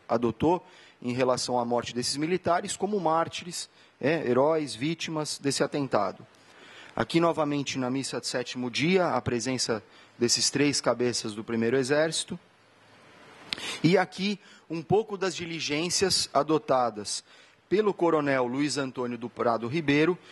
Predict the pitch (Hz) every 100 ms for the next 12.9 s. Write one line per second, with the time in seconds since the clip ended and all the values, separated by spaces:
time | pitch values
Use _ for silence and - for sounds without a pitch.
0 | - - - - - - 170 - 202 196
1 | - - 233 254 196 156 - 165 160 135
2 | 139 - 143 131 - 123 123 156 - 170
3 | 156 185 196 180 - - - - 180 202
4 | - 196 - 196 180 202 190 - - _
5 | _ _ - - 135 156 147 196 185 165
6 | 165 170 151 135 110 - 123 175 165 170
7 | 170 151 151 175 - 151 - 202 214 175
8 | 160 160 147 143 180 170 151 160 147 180
9 | 175 160 123 131 107 92 - - - -
10 | - 143 - 170 160 151 143 131 - -
11 | 143 139 117 123 107 113 95 - _ _
12 | 127 151 147 151 135 120 101 -